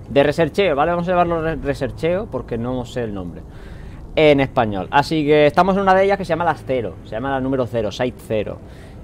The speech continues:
Y, eh, el sector cero contiene una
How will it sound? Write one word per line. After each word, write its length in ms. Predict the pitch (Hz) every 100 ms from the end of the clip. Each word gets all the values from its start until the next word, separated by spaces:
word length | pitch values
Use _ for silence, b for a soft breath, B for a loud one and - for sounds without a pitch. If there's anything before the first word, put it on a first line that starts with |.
| -
Y, 480 | 175 190 208 202 -
eh, 1120 | 127 127 123 120 117 117 123 170 190 196 190 B B B B - - - - - - - - - - - -
el 160 | 160 143
sector 380 | 156 123 208 202
cero 220 | 233 220
contiene 300 | 175 143 180
una 1200 | 180 165 156 156 151 143 139 131 123 117 110